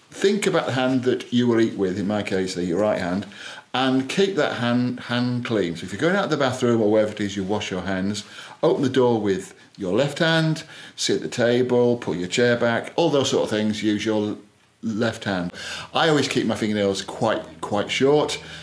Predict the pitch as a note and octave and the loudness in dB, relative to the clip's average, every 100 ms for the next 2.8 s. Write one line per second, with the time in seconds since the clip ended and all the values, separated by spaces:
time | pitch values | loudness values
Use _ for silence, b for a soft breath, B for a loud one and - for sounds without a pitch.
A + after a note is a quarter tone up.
0 | B B - C#3+ - G2+ G2+ A2 C3 C3+ | B B 0 0 2 -2 -2 2 4 6
1 | C3+ - - A2+ A#2 A#2 A#2 B2+ B2 - | 4 0 -2 -2 2 2 2 2 0 0
2 | A2+ A2 G2+ G2 G#2 G#2 F#2+ | 0 2 0 0 -2 -2 -2